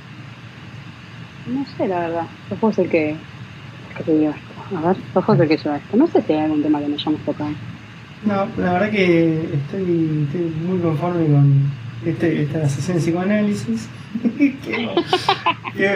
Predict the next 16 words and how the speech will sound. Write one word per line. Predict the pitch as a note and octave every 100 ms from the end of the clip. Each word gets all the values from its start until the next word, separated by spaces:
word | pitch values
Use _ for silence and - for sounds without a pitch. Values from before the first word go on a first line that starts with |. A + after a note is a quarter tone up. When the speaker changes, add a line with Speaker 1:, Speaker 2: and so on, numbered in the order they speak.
| -
Speaker 2:
que | F3+
hemos | F#3+ E3
realizado. | E3+ E3 F#3+ G3 G3
No, | F3+ D3+
Speaker 1:
Me |
Speaker 2:
la | C3+
Speaker 1:
pregunto | C#3+ E3 B3
Speaker 2:
verdad. |
Speaker 1:
la | A#3 G3+
gente | A3 A3 A3+
escuchando, | G#3+ F#3 F3 G3+ F#3+ E3+ D#3+ D#3+
pobre. | F3 F3 E3 - D3+ - A3+ B3+ F#4 F4 - D#3 -
Speaker 2:
Hay, | D#3+ D#3+ E3
hay | E3+ - F3+
algunos | F3 E3 C#3+
comentarios, | D#3+ D#3+ D#3+ F3 F3 F#3